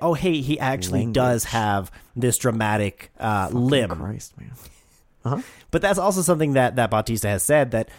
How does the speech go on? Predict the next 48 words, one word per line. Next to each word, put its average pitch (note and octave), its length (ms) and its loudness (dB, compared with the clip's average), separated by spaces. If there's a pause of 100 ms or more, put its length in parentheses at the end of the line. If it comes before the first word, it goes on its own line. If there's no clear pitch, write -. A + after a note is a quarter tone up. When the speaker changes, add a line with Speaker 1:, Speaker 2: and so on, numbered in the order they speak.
(280)
Speaker 1:
that's C3 240 2
what B2 80 -2
he A#2+ 80 0
wants G#2 200 0
his E2+ 120 -6
legacy F2+ 320 -4
to D2+ 80 -8
be. D#2+ 240 -8 (160)
Not, C3 400 2 (360)
you C#3 120 -4
know, G#2 180 0
a, - 20 0 (100)
a B2 80 0
Speaker 2:
Not G#2+ 100 2
Speaker 1:
particular B2 420 0
Speaker 2:
wrestling? D#3+ 80 -4
Speaker 1:
character D#3+ 460 2
or G#2+ 140 0
wrestling C#3+ 640 2 (200)
Speaker 2:
Damn. G#3 180 -18
Speaker 1:
or, A2+ 540 2 (180)
right? C#3 220 2 (140)
He - 200 -6
wants, D#3+ 380 0
he D#3 160 0
wants E3+ 300 0
to C#3+ 120 -2
be B2 120 2
known. A#2 320 2
He B2+ 80 0
wants C3 120 0
to B2+ 80 -6
be A2 40 -6
respected D#3+ 320 -2
by F#2+ 120 -4
his F#2 120 -4
peers. A2 460 -2 (220)
He A#2+ 100 -4
made A2+ 200 -2
that, A2 320 -2
uh, F2+ 220 -4
very B2 220 0
clear G#2+ 240 -2
in G2+ 80 -4
the G2+ 80 -4
interview F#2+ 260 -2
I F2+ 60 0
saw. G2 300 -2